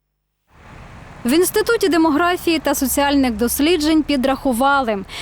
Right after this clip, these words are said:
що через сім років українці масово стикнуться з проблемою, яка має назву «пенсія за віком». Якщо зараз на пенсію можна вийти зі стажем у двадцять сім років,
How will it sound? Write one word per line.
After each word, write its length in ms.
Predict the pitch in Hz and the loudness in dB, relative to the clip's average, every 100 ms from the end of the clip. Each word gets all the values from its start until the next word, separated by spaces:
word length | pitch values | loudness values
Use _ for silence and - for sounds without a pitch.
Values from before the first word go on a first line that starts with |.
| - | -4
що 140 | 269 | -2
через 440 | 240 302 262 - - | 2 2 2 0 0
сім 220 | 330 381 | 2 4
років 400 | 349 285 226 220 | 2 0 -2 -4
українці 600 | - 226 247 370 - 359 | -2 0 2 2 2 2
масово 540 | 277 262 302 359 349 | 4 2 0 0 -2
стикнуться 520 | 359 254 - 285 330 311 | -2 -2 0 0 0 -2
з 40 | |
проблемою, 840 | 269 240 240 294 339 349 349 311 | 0 0 2 2 2 2 2 0
яка 400 | 220 214 - 269 | -2 -4 0 2
має 260 | 330 254 226 | 2 2 2
назву 400 | 240 285 269 320 | 0 0 0 -2
«пенсія 540 | - 247 262 - 269 | 0 0 0 0 0
за 180 | 254 269 | 0 0
віком». 440 | 277 330 - 202 196 - - - | 0 0 -2 -6 -6 -16 -8 -2
Якщо 300 | 381 440 370 | 0 0 2
зараз 400 | 330 226 202 254 | 2 0 0 -2
на 100 | 269 | 0
пенсію 440 | 381 392 - 294 | 2 2 2 2
можна 360 | 302 349 311 262 | 2 2 2 0
вийти 400 | 294 349 320 233 | 0 0 0 0
зі 140 | 247 | -2
стажем 500 | - 302 285 240 233 | 0 0 2 2 0
у 40 | |
двадцять 420 | 214 233 220 214 - | 0 -2 -2 -4 -2
сім 300 | 262 285 285 | 2 4 4
років, 380 | 320 311 349 | 2 2 -2